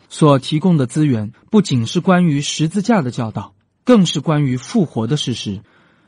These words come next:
圣经所教导的未来不是一个非物质的乐园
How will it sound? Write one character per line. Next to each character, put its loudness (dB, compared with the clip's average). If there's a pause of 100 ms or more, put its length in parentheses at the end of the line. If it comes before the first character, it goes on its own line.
圣 4
经 2
所 -2
教 2
导 -4
的 -6
未 0
来 -6 (340)
不 4
是 2
一 4
个 4
非 2
物 2
质 -2
的 0
乐 0
园 -8